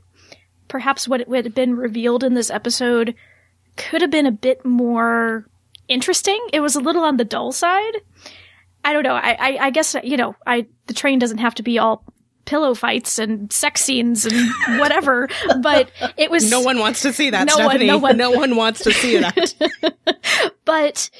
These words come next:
Speaker 1: it was just, I don't know, it was a little on the dull side, I thought. We have all of these flashbacks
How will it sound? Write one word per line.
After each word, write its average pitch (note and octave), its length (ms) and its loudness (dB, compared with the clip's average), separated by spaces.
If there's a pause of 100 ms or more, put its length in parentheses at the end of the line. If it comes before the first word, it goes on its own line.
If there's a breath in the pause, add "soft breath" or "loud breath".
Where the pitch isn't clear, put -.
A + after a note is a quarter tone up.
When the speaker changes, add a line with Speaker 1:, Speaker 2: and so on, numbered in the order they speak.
(240 loud breath)
Speaker 1:
it F#4+ 140 0
was G4 220 -2
just, - 280 -2
I F4 60 2
don't F4 100 2
know, B3 120 2
it - 80 -2
was C#4+ 140 0
a E4 40 -4
little F4 160 0
on C#4+ 120 2
the B3+ 80 2
dull G#3+ 180 0
side, G3+ 240 -2
I - 100 -6
thought. - 220 -8 (1600)
We C4+ 200 -2
have E4 560 -2 (260)
all D4 180 0
of F4+ 80 -4
these F4+ 220 -2
flashbacks - 840 -4